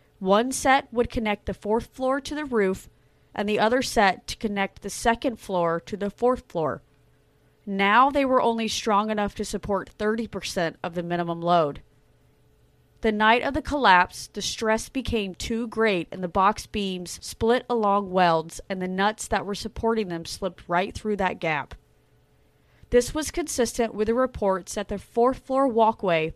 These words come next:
fell several inches first, then the box beams began to fail, which allowed the entire walkway to fall.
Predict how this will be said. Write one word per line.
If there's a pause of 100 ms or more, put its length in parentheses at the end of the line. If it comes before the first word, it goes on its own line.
fell
several
inches
first, (680)
then
the
box
beams
began
to
fail,
which
allowed
the
entire
walkway
to
fall.